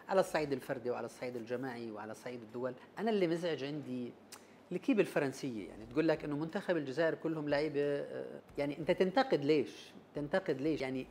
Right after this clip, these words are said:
كل هاي التفاصيل بعيدًا عنها، يعني ما أنت منتخبك يعني تسعين بالمية من وين؟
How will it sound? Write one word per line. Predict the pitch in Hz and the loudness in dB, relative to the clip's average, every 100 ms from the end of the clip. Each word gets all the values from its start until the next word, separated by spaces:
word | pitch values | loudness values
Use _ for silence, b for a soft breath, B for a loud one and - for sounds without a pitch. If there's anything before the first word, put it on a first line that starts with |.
| - | 2
كل | 226 254 | 6 8
هاي | 240 | 8
التفاصيل | 180 170 - 156 - 165 | 6 2 2 2 2 0
بعيدًا | 139 139 160 151 127 | 2 0 0 0 0
عنها، | 131 131 110 | -2 -4 -6
يعني | 117 | -6
ما | 131 | -6
أنت | 180 208 | -2 -2
منتخبك | 226 220 220 233 214 - | 0 -2 -2 -2 -2 -2
يعني | 196 196 190 190 - - | -6 -6 -8 -10 -14 -16
تسعين | 175 185 | -6 -4
بالمية | 185 185 190 | -2 -2 -2
من | 185 | -2
وين؟ | 180 | -4